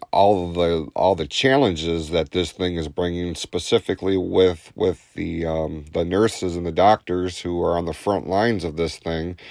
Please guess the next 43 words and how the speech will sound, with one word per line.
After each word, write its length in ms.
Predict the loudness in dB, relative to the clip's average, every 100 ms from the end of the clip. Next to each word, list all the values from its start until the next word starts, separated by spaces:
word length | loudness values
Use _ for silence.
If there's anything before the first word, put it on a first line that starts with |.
| -20 -20 -20 -16 -8
as 280 | -6 0
well 240 | 4 6 6
as 140 | 2
the 80 | -2
police 600 | -4 0 2 2 0 -4
and 180 | -6 -4
fire 260 | 4 6 6
department 520 | 4 2 2 2 0
and 80 | 0
E 180 | 0
M 180 | 0 -2
Ts 540 | -4 -4 -2 -4 -4 -4
and, 340 | -4 -6 -6
and, 540 | -6 -4 -6 -8 -12 -18 _ _ _ -8
you 100 | -4
know, 120 | 0
all 240 | 4 4
them 240 | 4 0 -2
people 500 | -2 0 2 4 2
who 260 | 2 4
are 240 | 4 4 2
under 360 | 2 4 2
the, 300 | 2 -4 -6 -8
the 180 | -8 -2
medical 540 | 0 2 2 2 4 2
umbrella, 580 | -2 2 4 4 2 -2 -20 -20 -20 -20 -2
whether 420 | 2 4 2 2
you 240 | 0 0
are, 400 | 2 2 0 0
um, 460 | 0 -2 -4 -10 -16 _
working 420 | 0 2 2 0 0
in 160 | 0
a 80 | 0
hospital 600 | 4 4 4 2 4 6
or 280 | 8 6 4
you 140 | 2
are 100 | 0
working 340 | 2 2 2 -2
at 100 | -2
a 60 |
doctor's 500 | 4 6 6 2 2
office 640 | 4 4 4 4 2 2 -2
or, 320 | -2 -2 -4